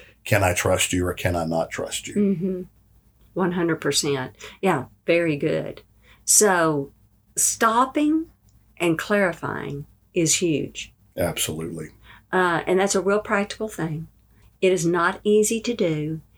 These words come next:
Speaker 2: If it were easy, we wouldn't have any clients. <laughs>
Speaker 1: Right. You're right.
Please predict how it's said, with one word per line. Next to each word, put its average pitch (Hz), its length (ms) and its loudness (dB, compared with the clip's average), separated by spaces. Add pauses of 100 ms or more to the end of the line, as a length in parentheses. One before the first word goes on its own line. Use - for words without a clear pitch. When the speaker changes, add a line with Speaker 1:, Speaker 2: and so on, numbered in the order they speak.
(160)
Speaker 2:
If 180 180 0
it 175 160 4
were 170 300 -2
easy, 220 680 0 (100)
we 175 280 4
wouldn't 185 300 2
have 170 240 -4
any 160 180 0
clients. - 720 -8 (460)
<laughs> - 80 6 (280)
Speaker 1:
Right. 107 320 4 (160)
You're 427 100 6
right. 117 320 4